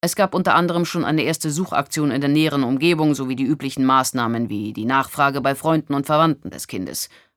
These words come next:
Ohne Erfolg. Von Lara Eipolz fehlt auch jetzt, fünfzehn Stunden nach ihrem Verschwinden, jede Spur.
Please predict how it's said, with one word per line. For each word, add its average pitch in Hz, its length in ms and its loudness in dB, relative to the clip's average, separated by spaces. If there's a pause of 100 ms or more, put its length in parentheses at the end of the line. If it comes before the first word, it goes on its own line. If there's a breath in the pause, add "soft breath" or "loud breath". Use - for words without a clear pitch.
(120)
Ohne 208 180 4
Erfolg. - 500 0 (480)
Von 160 140 2
Lara 175 340 4
Eipolz 151 540 2
fehlt 151 240 0
auch 135 120 0
jetzt, - 380 -6
fünfzehn 202 500 0
Stunden 185 460 2
nach 160 220 4
ihrem 151 240 0
Verschwinden, 151 680 0
jede 160 320 4
Spur. 95 500 -4